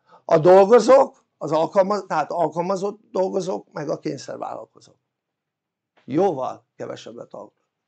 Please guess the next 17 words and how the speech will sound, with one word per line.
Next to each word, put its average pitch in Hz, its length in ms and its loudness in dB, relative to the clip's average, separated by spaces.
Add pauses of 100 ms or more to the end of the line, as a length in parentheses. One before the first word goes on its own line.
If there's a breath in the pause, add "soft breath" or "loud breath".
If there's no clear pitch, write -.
(120)
adóznak. 110 540 -16 (1120 soft breath)
Az 190 180 2
azt 311 200 4
jelenti, 196 720 2 (480)
hogy 262 160 0
jóval 214 420 6
kevesebbel 233 1040 2 (640)
járulnak 190 640 4
hozzá 175 640 0 (360)
ezeknek 208 480 0
a 214 100 2
családoknak, 196 760 4
ennek 208 200 -6
a 208 60 -2
tizenhárom 160 580 0
családnak 175 560 -2
a 175 280 -6